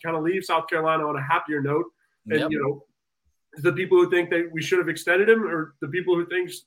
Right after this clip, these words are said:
Speaker 1: that, you know, he could have stayed, should have stayed, whatnot, I mean, that's just not the reality anymore. Um, and so now the, the, the coach or the, the search for an offensive coordinator starts now, and you, you gotta start building towards the future. And it helps, like I said, you know, 'cause the, the Gamecocks have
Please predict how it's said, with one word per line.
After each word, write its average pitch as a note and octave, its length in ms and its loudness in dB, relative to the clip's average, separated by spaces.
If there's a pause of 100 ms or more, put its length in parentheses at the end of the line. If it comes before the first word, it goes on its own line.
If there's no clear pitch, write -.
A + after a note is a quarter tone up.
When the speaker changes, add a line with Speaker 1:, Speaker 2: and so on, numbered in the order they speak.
Speaker 1:
that, D#3 260 -2
you E3 80 -2
know, C#3 280 -4
he D3 220 -10
could F3+ 100 0
have D#3 120 -2
stayed, F3 300 2
should F3 140 -2
have F3+ 120 0
stayed, F3 300 0
whatnot, F3 420 0 (400)
I D3+ 40 -6
mean, E3 320 -4
that's E3+ 160 -4
just F3+ 140 -12
not F#3+ 200 4
the G3 60 0
reality F3+ 400 4
anymore. C3 500 -2
Um, C#3 320 -4
and C#3+ 140 -4
so D3+ 180 2
now D#3 240 4
the, D#3+ 220 0 (160)
the, D3+ 240 0
the D3+ 80 -6
coach F#3 500 4
or E3 120 2
the, D3+ 340 0
the C#3 80 -6
search F#3+ 320 4
for E3 440 -2
an D#3 100 0
offensive E3 440 -4
coordinator D#3 380 0
starts C#3+ 360 -4
now, D#3 280 2
and C#3+ 180 -4 (300)
you, C#3+ 140 -6
you C#3+ 180 -12
gotta E3+ 260 2
start D3+ 300 -4
building E3 220 0
towards D#3 220 -4
the C#3 60 -6
future. E3 300 0
And D#3 80 2
it D3+ 100 0
helps, E3 480 -2 (140)
like D3 140 -4
I - 20 -4
said, D#3 340 0
you C#3+ 120 0
know, C#3 120 -2
'cause C#3 360 -8
the, C3+ 80 -16 (160)
the C#3+ 80 -8
Gamecocks E3 460 0
have C#3 120 -10